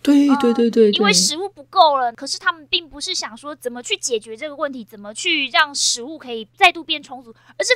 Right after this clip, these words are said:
Speaker 2: 反而限制大家的裤带，就是不准大家吃饱，这样子的感觉吗？
Speaker 1: 对，对，
Speaker 2: 啊。
Speaker 1: 这就是，我觉得有一个那个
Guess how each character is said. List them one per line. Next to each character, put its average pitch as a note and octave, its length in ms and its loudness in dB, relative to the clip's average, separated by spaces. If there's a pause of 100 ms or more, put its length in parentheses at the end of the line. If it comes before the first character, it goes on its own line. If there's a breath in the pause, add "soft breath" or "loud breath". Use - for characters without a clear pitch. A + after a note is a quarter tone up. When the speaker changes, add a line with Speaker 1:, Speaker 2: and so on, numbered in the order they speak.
Speaker 2:
反 D#4 120 2
而 C4 180 -2
限 G#4 300 0
制 F#4+ 140 -16
大 F4+ 180 4
家 E4+ 220 2
的 D#4 80 -6
裤 F4 280 -14
带， C4+ 220 4
就 A3 80 -18
是 A#3+ 160 -20
不 F#4+ 100 -20
准 C4 160 -16
大 C4 120 2
家 B3+ 100 0
吃 B3+ 220 -6
饱， - 320 -16 (180)
这 F4 100 -6
样 D#4 140 -2
子 C#4+ 100 -20
的 C4 60 -10
感 G#3+ 180 -4
觉 G#3+ 100 -20
吗？ G#3+ 60 -16
Speaker 1:
对， D#3+ 380 -2 (420)
对， E3 320 -6
Speaker 2:
啊。 C#3+ 80 -16
Speaker 1:
这 G#3+ 140 0
就 G3 120 -2
是， F3 440 -6 (320 soft breath)
我 D3+ 100 -4
觉 G3+ 140 0
得 A#3 80 4
有 F#3+ 140 2
一 D#3+ 100 -2
个 E3+ 180 -2
那 E3 160 0
个 C#3+ 560 -2